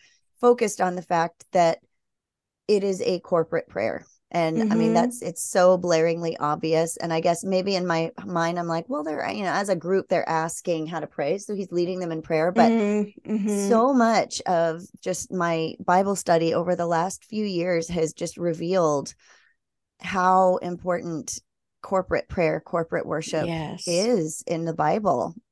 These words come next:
Speaker 1: And
Speaker 2: Mm-hmm.
Speaker 1: yeah, that's, that's pretty, pretty
Speaker 2: Yeah.
Speaker 1: cool.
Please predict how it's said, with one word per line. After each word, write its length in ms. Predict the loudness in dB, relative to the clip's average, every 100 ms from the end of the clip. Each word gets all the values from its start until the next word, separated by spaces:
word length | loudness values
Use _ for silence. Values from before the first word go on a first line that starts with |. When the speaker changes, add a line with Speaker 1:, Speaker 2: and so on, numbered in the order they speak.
| _
Speaker 1:
And 560 | -2 0 0 -2 -2 -2
Speaker 2:
Mm-hmm. 300 | -2 -6 -10 -14 _ _ -4
Speaker 1:
yeah, 340 | 0 0 -2 0
that's, 480 | -2 -2 -6 -8 -10 -6
that's 260 | -6 -6
pretty, 500 | -8 -6 -4 -6 -8 _ _ _ _ _ _ _ _ _
pretty 160 | -8 -6
Speaker 2:
Yeah. 40 |
Speaker 1:
cool. 280 | -6 -8